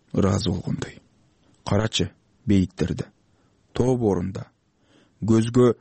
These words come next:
шыдыр эле чалдыгат. Бир карап, бата кылып өтсүн дегени да".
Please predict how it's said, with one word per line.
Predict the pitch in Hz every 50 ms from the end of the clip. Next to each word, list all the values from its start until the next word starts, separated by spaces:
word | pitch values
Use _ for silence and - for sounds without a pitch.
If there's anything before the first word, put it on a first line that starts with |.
| _ _ _ _ _
шыдыр | - - - - 120 135 151 143 120
эле | 104 104
чалдыгат. | - - 92 90 - - - 117 _ - _ _ _ _ _ _ _ _ _ _ _ _ -
Бир | - 120 135 -
карап, | - - 101 117 117 - _ _ _ _ _ _ _ _ _ _ _ -
бата | 82 87 98 101 - 139 131
кылып | - 135 127 120 113
өтсүн | 113 - - 120 104
дегени | 101 104 101 101 101 117
да". | 117 110 92 -